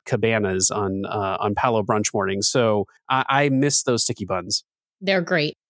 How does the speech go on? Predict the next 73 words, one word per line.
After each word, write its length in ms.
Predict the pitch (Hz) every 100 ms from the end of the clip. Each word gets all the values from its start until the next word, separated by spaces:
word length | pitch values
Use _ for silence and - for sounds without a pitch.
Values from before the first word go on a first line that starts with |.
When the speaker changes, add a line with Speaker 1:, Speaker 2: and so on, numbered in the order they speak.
| _ 226
Speaker 2:
You 80 |
know, 180 | 254 277
I 140 | 233 233
think 220 | 339 339
we 120 | 339
need 220 | 277 254
to 120 | 247
do 380 | 196 208 202 196
a 80 | 190
bonus 520 | 165 202 208 180 160
here, 480 | - 160 139 139 165 -
which 240 | 196 196 220
is 240 | 202 185 208
I 60 |
Speaker 1:
You 200 | 214 240
already 180 | 233 214
Speaker 2:
think 100 | 214
Speaker 1:
had 200 | 233 240
two 160 | 208 170
bonuses. 560 | 175 165 - 151 117
Speaker 2:
No, 140 | 311 381
no, 320 | 370 349 277
no, 120 | 269
Speaker 1:
You 40 | 311
already 160 | 285
Speaker 2:
I 20 | 247
Speaker 1:
had 40 |
Speaker 2:
think 100 | 247
Speaker 1:
two 40 | 359
Speaker 2:
we 40 |
need 40 | 359
Speaker 1:
bonuses. 220 | 175 151 - _ -
Speaker 2:
No. 80 | 294
Speaker 1:
You, 100 | 233 302 -
everyone 300 | 208 285 254
else 180 | 262 269
gets 160 | 196
a 60 | 180
Speaker 2:
<laughs> 0 |
Give 40 | 170
Speaker 1:
bonus, 200 | 156 147
Speaker 2:
me, 100 | -
Speaker 1:
Sam. 240 | 180 170
You're, 100 | 170
Speaker 2:
give 120 | 349 349
me 40 |
Speaker 1:
you're 140 | 440 427
Speaker 2:
a 20 |
chance. 460 | 427 381 285 208 -
No, 120 | 302
no, 80 | 320
give 140 | 294
me 80 | 359
a 40 | 381
chance 300 | 392 311 -
to 100 | 285
say 280 | 302 285 208
what 160 | 202
I'm 120 | 214 226
gonna 140 | 277
say. 200 | - 175 - _ _ -
I 100 | 247
think 160 | 294 320
we 80 | 415
need 160 | 339
to 60 | 247
do 100 | 262
a 80 | 247
bonus 460 | 247 262 285 302
here, 440 | - 240 226 214 190
but 180 | 226 220
a 140 | 233 214
bonus, 540 | 196 240 254 247 -